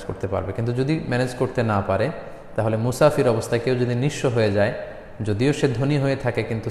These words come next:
সফরের মা-, মাঝখানে বা ভিন দেশে বা ভিন্ন এলাকায় সে যদি বিপদে পড়ে যায়, এই সমস্ত মুসাফির লোককেও কিন্তু আমরা জাকাতের অর্থ থেকে সহযোগিতা করতে পারি।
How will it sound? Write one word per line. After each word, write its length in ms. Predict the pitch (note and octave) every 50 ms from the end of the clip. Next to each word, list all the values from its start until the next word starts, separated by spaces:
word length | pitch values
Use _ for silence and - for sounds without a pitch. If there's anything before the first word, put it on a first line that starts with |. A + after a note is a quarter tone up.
| - -
সফরের 360 | B2+ A2+ - - A#2 B2 A#2+ - - - - - - - - - - - - - - -
মা-, 180 | - A2+ A2+ A2 - - - - - - - -
মাঝখানে 500 | A#2 A#2 A#2 A#2 - - B2 A2+ A2 G#2
বা 100 | A2+ G#2+
ভিন 280 | G#2 A#2 C3 C3 C3
দেশে 260 | A#2+ A#2+ A2 - B2 A2
বা 120 | G#2+ G#2
ভিন্ন 300 | G2+ G#2 B2+ C#3 C#3 C3+ B2+ A#2
এলাকায় 320 | A#2 A2+ - G#2+ G2+ G2+ - - - - - - - -
সে 100 | - A#2
যদি 140 | A2+ A2 A2
বিপদে 340 | A#2 A#2 A#2 - B2 B2 A2+ -
পড়ে 140 | B2 A#2+ A#2
যায়, 140 | A2 C#3 C#3+
এই 60 | B2+
সমস্ত 320 | - - A#2 A2 - -
মুসাফির 540 | A2 A2 A2 A2 - D3 - - - B2+ A#2+ - - - - - - - -
লোককেও 420 | G#2+ G#2+ A2 G#2+ - - B2 A#2+ A#2+
কিন্তু 260 | A#2+ B2+ B2 A#2+ B2
আমরা 240 | A#2 A#2 A2+ C3+ D#3+ G3 - - - - - - - G#2+ F#2+
জাকাতের 440 | G2+ G2+ F#2+ - G2 F#2+ - G2+ G2+
অর্থ 220 | G2 F#2+ - - -
থেকে 260 | - A2 A2 - D3+
সহযোগিতা 560 | D3+ - A2+ G#2+ G#2 F#2+ F#2+ F2+ F2+ - G2
করতে 260 | - - G#2 - -
পারি। 200 | F#2 - - -